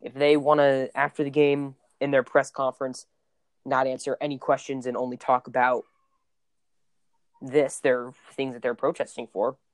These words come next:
that's great. I'll, that's amazing. If that's what they wanna do, then that's what they should do. But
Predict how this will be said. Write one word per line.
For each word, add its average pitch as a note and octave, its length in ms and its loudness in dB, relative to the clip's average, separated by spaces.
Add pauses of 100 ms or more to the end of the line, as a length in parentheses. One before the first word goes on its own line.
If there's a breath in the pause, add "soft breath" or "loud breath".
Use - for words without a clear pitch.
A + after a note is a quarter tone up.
(260)
that's C#3+ 200 -4
great. D3 420 0 (1120)
I'll, C3 240 0 (160)
that's - 320 -6
amazing. B2 480 -4
If - 80 -8
that's A2+ 180 2
what C3 120 -2
they C3 80 6
wanna C3+ 200 2
do, D#3 200 4
then C#3 360 -2
that's C#3+ 220 4
what D3 100 -4
they C#3 120 6
should A#2 160 -8
do. D#3+ 240 2 (260)
But D#3 260 4